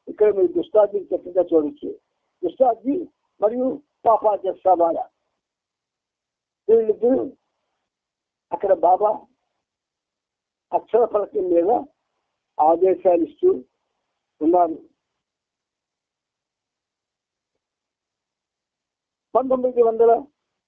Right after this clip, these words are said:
యాభై ఒకటి నవంబర్లో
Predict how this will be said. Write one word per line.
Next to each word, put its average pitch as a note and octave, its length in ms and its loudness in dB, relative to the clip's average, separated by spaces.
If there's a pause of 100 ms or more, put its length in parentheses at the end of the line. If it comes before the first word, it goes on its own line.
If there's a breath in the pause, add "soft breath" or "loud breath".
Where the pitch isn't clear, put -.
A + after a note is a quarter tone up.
(480)
యాభై D4 300 0 (260)
ఒకటి F4+ 300 -2 (800)
నవంబర్లో G3 640 -2